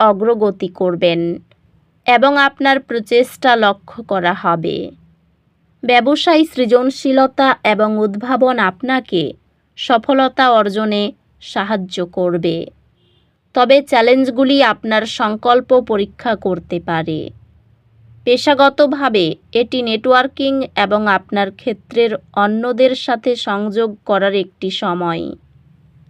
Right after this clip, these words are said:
আর্থিক সংক্রান্ত আপনি দীর্ঘমেয়াদী বিনিয়োগ এবং সঞ্চয়ে সফলতা খুঁজে পেতে পারেন। সম্পর্কগুলি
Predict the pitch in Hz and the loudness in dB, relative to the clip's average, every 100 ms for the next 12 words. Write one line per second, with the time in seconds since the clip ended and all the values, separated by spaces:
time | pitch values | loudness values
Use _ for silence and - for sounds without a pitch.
0 | - - _ 233 233 - - 311 - - | -20 -20 _ 0 0 -2 -8 -10 -6 -2
1 | 269 262 277 269 269 - 269 233 - 220 | -2 0 0 2 0 0 2 2 0 -6
2 | 220 202 208 214 254 262 262 240 262 214 | -6 -4 -4 -2 -2 0 -2 -2 -2 -2
3 | 214 220 220 214 196 190 190 202 285 _ | -4 -4 -4 -2 -2 0 -2 -4 -8 _
4 | _ _ _ - 311 240 254 277 262 269 | _ _ _ -4 0 0 0 0 2 2
5 | 277 220 208 233 233 226 240 - - 196 | 2 -2 -2 0 0 0 -2 -4 -10 -4
6 | 214 214 196 190 180 175 170 170 165 185 | -2 -2 -6 -6 -6 -4 -2 -2 -2 -6
7 | 214 _ _ _ _ _ _ _ _ _ | -10 _ _ _ _ _ _ _ _ _
8 | _ - 294 254 - 277 269 285 262 269 | _ -4 -2 0 2 2 4 0 0 0
9 | 277 | -2